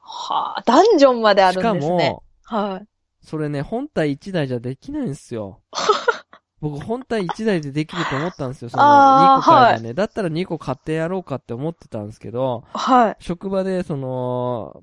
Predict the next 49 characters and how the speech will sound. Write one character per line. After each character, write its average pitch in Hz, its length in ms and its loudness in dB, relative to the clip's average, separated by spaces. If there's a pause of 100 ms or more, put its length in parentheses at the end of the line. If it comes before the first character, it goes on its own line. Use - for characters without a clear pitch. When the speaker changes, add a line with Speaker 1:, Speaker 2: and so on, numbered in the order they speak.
Speaker 2:
パ 156 140 -8
パ 151 160 -4
マ 147 160 -4
マ 139 200 -4
友 143 260 -8
達 113 260 -10
が 107 160 -12
い 107 80 -14
て、 139 380 -8 (520)
Speaker 1:
<laughs> 302 460 -8
Speaker 2:
そ 127 80 -12
の、 123 120 -10
そ 170 80 -8
の 156 60 -4
人 160 160 -8
も 127 240 -8
妖 131 260 -6
怪 131 180 -6
ウ 139 100 -8
ォ 139 40 -8
ッ - 80 -20
チ - 120 -14
を 107 60 -8
や 104 100 -8
っ 107 40 -12
て - 140 -10
る 139 80 -6
ん - 20 -8
で 139 40 -12
す - 80 -20
け 98 120 -16
ど、 110 400 -6
Speaker 1:
は 220 380 -2
い。 - 60 -20 (160)
Speaker 2:
そ 143 60 -14
の 135 140 -10
人 135 880 -8 (200)
が 147 140 -6
言 156 140 -6
う 160 40 -6
に 135 140 -8
は 139 140 -6
二 143 180 -2
台 147 180 0
が 110 140 -10
な 107 160 -10
い。 95 100 -12
二 147 160 -6
台 147 400 -8